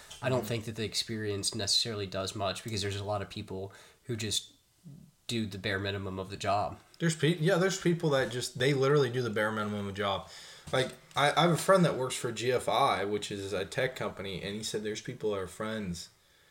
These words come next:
Speaker 2: with the owners, and they have a sales job, and they just do bare minimum, and they
Speaker 1: Yeah.
Speaker 2: get paid, like,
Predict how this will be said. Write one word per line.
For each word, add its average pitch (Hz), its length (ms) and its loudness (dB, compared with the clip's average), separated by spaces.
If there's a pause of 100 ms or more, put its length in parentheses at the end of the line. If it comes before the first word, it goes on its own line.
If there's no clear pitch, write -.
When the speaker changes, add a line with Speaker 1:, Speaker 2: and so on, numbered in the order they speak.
(120)
Speaker 2:
with 113 200 -2
the 98 160 -2
owners, 110 580 -2 (580)
and 101 340 -2
they 101 100 0
have 117 160 -2
a 107 40 -4
sales 120 380 -2
job, 90 400 -2
and 95 160 -6
they 92 140 -2
just 110 240 -10
do 117 100 -8
bare 104 320 -4
minimum, 101 500 -6
and 170 140 -4
they - 120 -2
Speaker 1:
Yeah. 104 140 2
Speaker 2:
get 95 80 -2
paid, 110 320 0
like, 101 200 -2